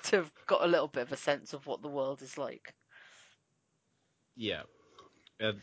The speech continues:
Speaker 2: Luke's quite angry at Deadpool for busting down their door. And, you know, actually, he is interrupting, uh,
Speaker 1: A
Speaker 2: a grieving
Speaker 1: consultation, yeah.
Speaker 2: Yeah. Which is another reason that Luke's mad.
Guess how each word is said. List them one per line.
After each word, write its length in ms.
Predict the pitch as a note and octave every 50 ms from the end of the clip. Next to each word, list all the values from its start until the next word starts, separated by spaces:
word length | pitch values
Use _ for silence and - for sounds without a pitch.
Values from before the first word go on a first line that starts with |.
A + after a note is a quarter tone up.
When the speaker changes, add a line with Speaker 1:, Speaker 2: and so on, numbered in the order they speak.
| - -
Speaker 2:
Luke's 300 | B2 D#3+ F#3 F3 - -
quite 320 | - - B2+ A#2+ A2+ -
angry 420 | - G2 G2+ G2 F#2+ G2+ F2+ E2+ E2
at 120 | - -
Deadpool 480 | - F2 F2+ F2 - - G2 F2 F2+ -
for 160 | - F2+ E2+
busting 440 | E2 - G2+ F#2+ F#2 - - G2+ F#2
down 220 | F2+ F#2 F2+ F2+ F2
their 80 | F2 E2+
door. 280 | - A2 G#2 G2+ G2+
And, 220 | A2+ - - F#3 F#3+ -
you 80 | B3
know, 80 | A#3 G3
actually, 320 | - G3+ G#3+ - - F#3+ E3+
he 180 | F#3+ G#3 A3+
is 120 | A#3+ F#3+ F#3+
interrupting, 720 | F#3+ F3+ - - A#2 A2 C3 C3+ - - A#2 G#2 F#2 F2+ - - - - - - - _ _ _
uh, 720 | G#2+ G#2+ A2 G#2+ G#2+ G#2+ G#2+ G#2 G2+ G2+ G2 G2 F#2+ F#2 D#2 -
Speaker 1:
A 60 | - - - - A2
Speaker 2:
a 80 | A2+
grieving 520 | G#2+ A2+ A2+ G#2+ A2 C3 D3+ D#3+ G#2+ G#2 G2 G2
Speaker 1:
consultation, 120 | - D3+
yeah. 200 | D#3+ D3+ A#2 - - - - _ _ _ _ _ _ - - _
Speaker 2:
Yeah. 460 | _ A2+ A#2 A2+ G#2 F#2+ F2+ F2 D#2+ C#2+ - - _ _ _ _ _ _ _ _ _ _ _ _ _ _ _ _ _ _
Which 200 | - B2 A2 - -
is 100 | A2+ G#2
another 240 | A2 A2 A2 A2+ A2
reason 280 | G#2 F#2+ F2 - G2+
that 160 | F#2+ E2 -
Luke's 280 | F#2 F#2 F2 - - -
mad. 260 | F2+ E2+ E2 D#2 D#2+